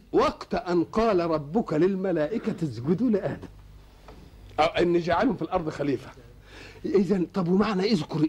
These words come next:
اذكر وقت أن قال الله للملائكة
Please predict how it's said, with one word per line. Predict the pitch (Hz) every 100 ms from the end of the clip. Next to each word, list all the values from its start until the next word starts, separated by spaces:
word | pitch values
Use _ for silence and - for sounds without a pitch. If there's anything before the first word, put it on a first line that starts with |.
| -
اذكر | 208 - - 117 -
وقت | 147 202 - - 180 - _ - - - -
أن | 151 151
قال | - 143 214 196
الله | 170 170 139 131
للملائكة | 143 135 139 143 247 302